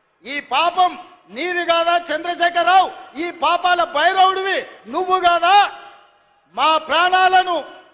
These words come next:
మా ఆస్తులను కొల్లగొట్టి ఇవాళ రాయలసీమకు నీళ్లు తరలించకపోతుంటే గుడ్లప్పగిచ్చి చూస్తున్నావు కదా.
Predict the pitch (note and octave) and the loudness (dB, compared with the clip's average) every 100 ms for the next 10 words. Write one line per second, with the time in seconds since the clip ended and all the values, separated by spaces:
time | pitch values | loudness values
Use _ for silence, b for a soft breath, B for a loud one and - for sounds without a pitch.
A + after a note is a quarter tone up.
0 | _ _ A3 C#4 B3 C#4 F4+ F4 - D#4+ | _ _ -4 -2 0 0 0 -2 -8 -4
1 | D4+ - C4+ C#4 D4 C4+ C#4 G4 G#4 - | -4 -4 -10 -8 -8 -8 -8 -4 -4 -4
2 | - - _ G#3 C4 C4+ A#3+ G#3+ A#3 D#4 | -10 -20 _ -12 -2 -2 -2 -6 -4 -2
3 | D4+ C#4 C#4+ C4+ C4 A#3+ A3+ C#4 C#4+ C#4 | -4 -8 -12 -12 -12 -14 -14 -14 -12 -12
4 | A3+ A#3+ F4 F#4 - D4+ C#4 C4+ B3+ C4 | -12 -10 -12 -12 -10 -8 -8 -10 -10 -8
5 | B3+ G3 - _ _ - B3+ C4+ C4 B3+ | -8 -10 -20 _ _ -18 -16 -6 -6 -6
6 | B3 A#3+ A#3+ A3 A3+ A#3 A#3+ A3+ G3+ F#3+ | -14 -14 -20 -20 -20 -20 -16 -14 -12 -6
7 | A3+ D#4 | -4 -4